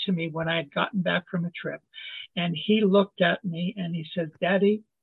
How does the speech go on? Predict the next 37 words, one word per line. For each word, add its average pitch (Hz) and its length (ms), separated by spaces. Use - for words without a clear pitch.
Mama 185 500
needs 170 580
you - 200
at 160 100
home." 165 540
And 185 240
oh, 202 260
I 185 240
tell 185 180
you, 156 360
that 185 280
I'll 180 220
never 196 320
forget 175 560
that. - 240
Beca-, 175 400
and 175 200
that 196 240
just 175 320
wrenched 180 560
my 170 260
heart. 185 420
And, 175 320
you 254 140
know, 226 220
I 214 240
did, 254 320
I 208 200
really 220 440
tried 208 340
to 185 60
make 170 280
some 175 140
changes 208 640
and 175 180
realized 208 540
that 185 180